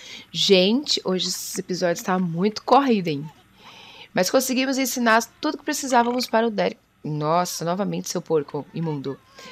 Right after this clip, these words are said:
Tudo que precisávamos para o Derek, para o Derek ficar bem, né? Eu não vou colocar ele pra tomar uma ducha, não. Eu vou colocar ele pra vir aqui, ó. Vamos aproveitar. É... trabalhar na carroceria.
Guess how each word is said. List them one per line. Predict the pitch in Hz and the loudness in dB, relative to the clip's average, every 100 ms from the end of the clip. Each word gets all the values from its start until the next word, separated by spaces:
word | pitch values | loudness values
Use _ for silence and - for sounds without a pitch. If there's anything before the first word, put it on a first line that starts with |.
| - - | -18 -10
Tudo | - 254 | -4 -2
que | 233 | -2
precisávamos | 247 233 220 202 208 | -4 -2 0 0 -2
para | - 202 | -2 0
o | |
Derek, | 185 175 - | 2 0 -2
para | 196 | -4
o | |
Derek | 190 185 196 | -2 -2 -2
ficar | - 220 | 0 0
bem, | 190 180 156 | 2 0 0
né? | 147 139 151 _ _ _ _ - - _ _ - | -6 -8 -12 _ _ _ _ -20 -20 _ _ -4
Eu | |
não | 226 | -2
vou | 247 | 0
colocar | 247 190 185 | -2 -4 -2
ele | 170 | -2
pra | 165 151 | -4 -6
tomar | 156 | -4
uma | 143 | -4
ducha, | 143 147 147 | -6 -6 -4
não. | 180 185 151 - - - - - - | -2 -2 -4 -14 -20 -20 -20 -20 -8
Eu | 170 | -4
vou | 175 | -4
colocar | 180 180 175 175 | -2 -2 0 0
ele | 165 | -2
pra | - 165 | -2 -4
vir | 156 | -2
aqui, | 151 - 185 196 | -6 -6 -2 0
ó. | 147 | 0
Vamos | 151 147 160 | -2 -8 -10
aproveitar. | 156 156 151 143 - 160 185 - _ _ _ _ _ _ - - | -6 -6 -6 -6 0 0 0 -8 _ _ _ _ _ _ -20 -10
É... | 151 151 156 156 156 156 151 151 - - - _ _ _ _ _ _ | -4 -2 -2 -2 -2 -2 -4 -4 -6 -8 -12 _ _ _ _ _ _
trabalhar | 185 165 165 | -6 -4 -2
na | 156 | -4
carroceria. | - 151 143 - 147 139 160 220 | -4 -6 -6 -8 -8 -6 -2 -2